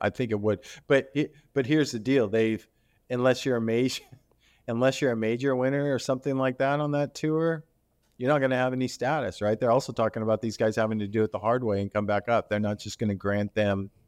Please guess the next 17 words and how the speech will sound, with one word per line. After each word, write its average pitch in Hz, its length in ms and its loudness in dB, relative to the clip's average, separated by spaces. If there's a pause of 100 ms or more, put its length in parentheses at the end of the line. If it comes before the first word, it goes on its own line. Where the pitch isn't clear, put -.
(480)
sta-, - 340 2
say, 120 160 -2
"You 113 180 0
can 113 140 -6
come 113 180 0
back 107 240 2
and 104 100 -4
play 120 200 0
next 104 280 -4
year." 101 200 0
I 104 100 -6
mean, 110 160 -2
a 107 60 -2
guy 117 180 4
like 110 220 2
Dustin, 107 380 -2
who's 104 320 -4